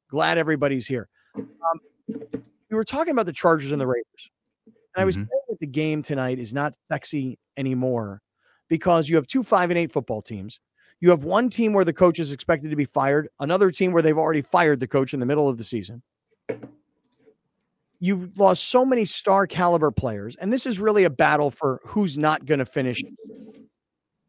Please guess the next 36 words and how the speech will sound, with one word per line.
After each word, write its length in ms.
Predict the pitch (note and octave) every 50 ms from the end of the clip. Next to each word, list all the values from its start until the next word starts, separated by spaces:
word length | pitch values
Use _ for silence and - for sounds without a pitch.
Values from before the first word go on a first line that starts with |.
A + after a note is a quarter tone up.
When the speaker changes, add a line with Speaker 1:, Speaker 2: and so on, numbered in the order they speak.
| _ _ _ _ _ _ _ _ _ _ G#4+ _ _ - A4+ - _ A4 A4 D#4 - _ _ _ _ _ -
Speaker 1:
So 520 | - - - A3 A3 G#3+ G#3 G3 - - _ _ _ _ _ _ -
the 100 | F3+ F#3
game 340 | F3 D#3 A3 A3 A#3 A3+ G#3
has 160 | G3+ D#3+ C3+
lost 420 | C#3+ D3+ D3+ D#3 D3+ - - _ _ _ - _ _ _
what 120 | - C#3+ C#3+
I'll 140 | C#3 C#3
call 240 | - - D3 C#3 C3
its 160 | A#2+ - -
luster, 500 | A2 A2+ C#3 C#3 - - - - - - _ _ _ _ _ _ _ _ -
at 80 | D#3
least 220 | F#3+ B3 B3+ G#3 -
for 120 | - F#3+
me, 340 | F#3+ A3 B3+ A#3 G#3+ G#3+ G3
'cause 180 | - - F3+ D3+
back 240 | F3 G#3 A3 G3+
in 60 | G#3 F3
the 100 | E3+ F3
old 180 | G#3+ A#3 A3
days, 240 | F3+ E3+ D#3+ D3 C3
man, 180 | D3+ D#3+ E3 E3
I 60 | F3
used 180 | G3+ G3 -
to 60 | - C#3+
love 280 | C3 D3 E3+ F3 D3
Charger 320 | - - D#3 C#3 A#2+ B2+ B2
Raider 240 | A#2+ A#2+ G#2+ G#2+
games. 240 | G2+ G#2 G2+ F#2 -
Charger 260 | - F#3+ G#3 F#3+ E3+
Raider 220 | E3 E3+ E3 D#3 D3
games 280 | C3+ C#3+ C#3 C3+ A2+
were 120 | A#2+ C3+ B2+
like 180 | A#2+ A#2+ A2 - _ _ _ _ _ _ -
an 100 | B2+ B2
entire 420 | B2 A#2 - - E3+ D#3+ C3 A#2
week. 400 | G#2+ - C#3+ F#3 - - - -